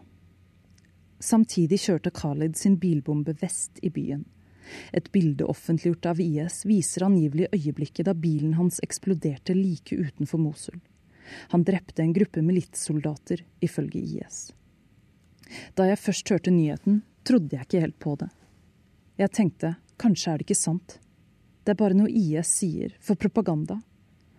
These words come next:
Jeg begynte å skrive en e-post til Khalid. "Er det sant? Hvis det er det, håper jeg du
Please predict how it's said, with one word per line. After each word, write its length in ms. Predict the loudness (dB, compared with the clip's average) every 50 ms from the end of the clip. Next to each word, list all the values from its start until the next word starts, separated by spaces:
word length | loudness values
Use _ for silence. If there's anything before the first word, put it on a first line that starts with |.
| _ -20 -20 -20 -16 -6
Jeg 140 | -2 -2 2 4
begynte 300 | 4 2 2 2 0 0
å 20 |
skrive 320 | 0 2 0 0 2 2
en 120 | 0 -2 -2
e-post 400 | -4 -6 -4 -6 -6 -6 -4 -4
til 80 | -6 -4
Khalid. 420 | -4 -8 -8 -8 -10 -16 _ -20 -20 _ _ _ _ _ _ _ -4
"Er 80 | -2 0
det 60 | 0 0
sant? 460 | 0 0 0 0 0 -2 -10 -20 -20 -20 _ _ _ _ _ _ _ _ _ -2 -2
Hvis 160 | -2 -2 -2
det 140 | -4 -2 -2
er 160 | -2 -2 0
det, 120 | -2 -2 -4 -6 _ _ 0
håper 240 | 0 0 0 -2 -2
jeg 80 | 0
du 60 | 0